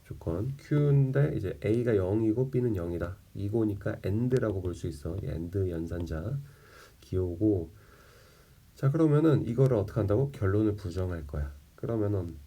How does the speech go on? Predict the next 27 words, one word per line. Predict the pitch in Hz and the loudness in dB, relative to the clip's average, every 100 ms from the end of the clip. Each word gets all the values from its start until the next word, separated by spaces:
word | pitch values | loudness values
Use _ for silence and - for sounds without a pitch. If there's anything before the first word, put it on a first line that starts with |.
| - | -12
이거를 | 107 107 113 101 80 - - - | -4 -2 0 -2 -6 -14 -20 -18
괄호로 | - - 98 117 110 | -12 -4 -2 0 -2
치고 | 104 - 101 92 71 - - - - _ - - | -4 -4 0 0 -2 -10 -20 -20 -20 _ -8 -2
and니까 | 117 131 139 120 104 98 | 0 2 2 2 0 -6
교집합으로 | - 104 107 - 101 95 85 | -2 -2 -2 -2 -2 -2 -4
볼 | 80 | -6
수 | 73 78 | -6 -8
있고, | 71 - 101 82 71 - - | -6 -2 -2 -4 -10 -16 -20
그거 | - 101 101 98 | -4 0 0 0
여집합이니까 | 98 117 - 110 98 85 76 - 98 87 82 - - | -2 -2 -2 -2 0 -2 -4 -4 -4 -4 -10 -16 -12
부정이니까 | 95 107 104 80 73 - 78 127 139 - - - - - | -2 0 0 -2 -6 -6 -4 -4 -6 -14 -20 -20 -20 -8
A가 | 92 95 98 95 117 127 | -2 0 0 -2 0 0
영이 | 95 101 | 0 0
아니다, | 92 82 73 69 - | 0 -2 -4 -8 -10
B가 | 120 123 123 | -6 0 0
영이 | 87 98 92 | 0 -2 -2
아니다. | 82 82 - - | -2 -4 -8 -8
근데 | - 104 131 151 143 - - - | -4 0 2 2 -2 -16 -20 -4
and가 | 101 120 127 123 | -2 2 2 2
바뀌어. | 98 82 - 80 | -2 -6 -6 -6
뭐로? | 85 98 95 82 - - | -2 -2 -2 -6 -16 -4
또는으로 | 139 143 156 135 101 107 | 0 2 4 2 2 -2
바뀌어. | 80 71 78 71 | -4 -8 -8 -2
이런 | 127 | 0
거 | 120 | 0
주의해야 | 104 82 80 78 | -4 -6 -4 -4
돼. | 71 73 | -6 -6